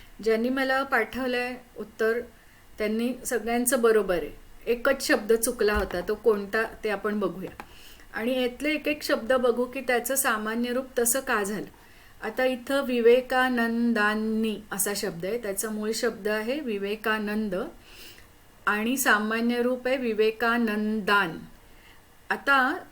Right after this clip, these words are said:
अ, विवेकानंदान असं झालं कारण जरी हा एकवचनी शब्द असला तरी आपण आदरार्थी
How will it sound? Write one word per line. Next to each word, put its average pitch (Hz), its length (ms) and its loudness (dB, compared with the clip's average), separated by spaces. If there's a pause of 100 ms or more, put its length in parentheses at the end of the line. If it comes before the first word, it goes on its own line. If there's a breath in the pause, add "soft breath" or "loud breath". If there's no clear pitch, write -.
(140)
अ, 214 60 -6 (540)
विवेकानंदान 269 1400 4
असं 277 240 2
झालं 277 400 0
कारण 254 460 0 (1040 loud breath)
जरी 254 300 6
हा 311 180 4
एकवचनी 247 760 2
शब्द 214 340 -2
असला 214 560 -2 (100)
तरी 233 220 0
आपण 254 300 -2
आदरार्थी 262 960 2